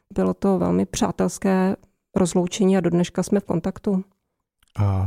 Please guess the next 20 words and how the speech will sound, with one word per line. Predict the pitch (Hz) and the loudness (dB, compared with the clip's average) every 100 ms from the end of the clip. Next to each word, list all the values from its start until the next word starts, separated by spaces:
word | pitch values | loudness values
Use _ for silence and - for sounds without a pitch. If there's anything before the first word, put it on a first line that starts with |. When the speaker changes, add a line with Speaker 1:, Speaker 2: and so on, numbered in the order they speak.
| - | -2
Speaker 2:
tak | 107 | -4
se | - | -4
z | 110 - | -4 -4
vás | 113 101 104 110 | -2 0 0 -2
stala | - 107 104 104 | -6 -2 0 2
nezávislá | 98 113 113 113 - 120 104 | 0 0 0 -4 -2 -2 0
realitní | 107 107 113 - | 0 0 0 0
makléřka. | 113 - 113 107 - 101 | 0 0 -2 0 0 4
Speaker 1:
Vůbec | 220 220 220 | 4 4 2
ne. | 170 175 - - | -2 -2 -6 2
Speaker 2:
Nebo | 190 175 - | 4 6 4
kuchařka? | 123 139 - 349 - 359 | 2 2 4 0 2 4
Speaker 1:
<laughs> | 427 359 - | 4 2 -2
Kuchařka, | 233 254 - - 233 220 | 0 0 0 2 2 2
která | - 214 214 | 0 2 2
si | 208 214 | 0 0
tím | 220 214 | 2 4
procházela | 208 - 214 202 208 202 | 2 2 2 2 2 2
od | 196 190 | 2 0
začátku, | 196 - 196 - - 190 | -2 0 0 0 2 4